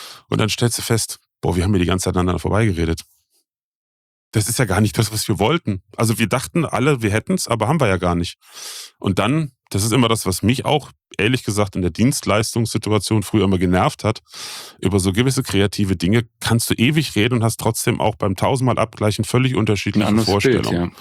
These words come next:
Speaker 2: ja. Die Bilder
Speaker 1: Ja.
Speaker 2: abzugleichen,
Speaker 1: Dann musst
Speaker 2: hast
Speaker 1: du wieder
Speaker 2: schon
Speaker 1: rein.
Speaker 2: Mhm.
Speaker 1: Drehen, schneiden, drehen, schneiden und so. Wenn du ein eigenes Setup hast, sagst du,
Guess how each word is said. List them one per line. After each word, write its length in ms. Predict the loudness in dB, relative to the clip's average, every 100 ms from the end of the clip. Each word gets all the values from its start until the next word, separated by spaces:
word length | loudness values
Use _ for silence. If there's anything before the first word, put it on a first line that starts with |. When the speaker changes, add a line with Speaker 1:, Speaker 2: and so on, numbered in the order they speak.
| -20 -20 -20 -6
Speaker 2:
ja. 60 | -2
Die 120 | 0
Bilder 380 | 2 2 0 0
Speaker 1:
Ja. 80 |
Speaker 2:
abzugleichen, 440 | 0 -2 -4 0 0
Speaker 1:
Dann 80 | 4
musst 140 | 2 2
Speaker 2:
hast 60 |
Speaker 1:
du 40 | 0
wieder 160 | 2
Speaker 2:
schon 100 | 0
Speaker 1:
rein. 140 | -2 -4
Speaker 2:
Mhm. 300 | -4 -4 -6 -12 _ _ _ _ _ _ _ _ _ -20 -4
Speaker 1:
Drehen, 540 | 0 2 2 0 -4 -8
schneiden, 520 | -2 2 4 2 2
drehen, 240 | 2 2
schneiden 280 | 2 2 4
und 120 | 4
so. 300 | 4 4 2 0
Wenn 140 | 2
du 60 | 2
ein 40 |
eigenes 320 | 2 2 2
Setup 320 | 0 0 0
hast, 260 | 0 -2 0
sagst 260 | -2 0
du, 120 | 0